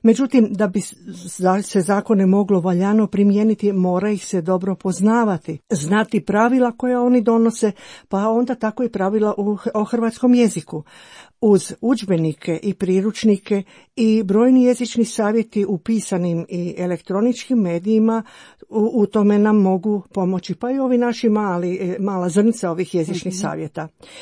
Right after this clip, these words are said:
Speaker 1: E, ključno je znati da se i hrvatski jezik mora učiti, pa ako se mogu učiti i na-, dobro naučiti strani jezici, može se naučiti i hrvatski. E, i to da, da se ne samo nekako razumijemo,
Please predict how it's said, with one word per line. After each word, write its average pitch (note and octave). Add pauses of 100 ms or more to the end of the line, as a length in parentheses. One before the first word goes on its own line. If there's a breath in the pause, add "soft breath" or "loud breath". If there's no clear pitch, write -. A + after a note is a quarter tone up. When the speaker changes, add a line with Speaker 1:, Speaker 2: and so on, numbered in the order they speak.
(300 loud breath)
Speaker 1:
E, G#3
ključno C#4
je G3
znati F#3+
da G3
se G3
i F3+
hrvatski G#3+
jezik E3+
mora F3
učiti, F3+ (340 loud breath)
pa F3+
ako F3
se F#3+
mogu G3
učiti F#3+
i F3+
na-, F#3
dobro F#3+
naučiti F3+
strani A#3
jezici, A#3
može E3
se -
naučiti E3+
i A3
hrvatski. E3+ (760 loud breath)
E, G3 (180)
i G3
to F#3+
da, G3
da G3
se G3
ne A#3
samo A#3
nekako G#3
razumijemo, E3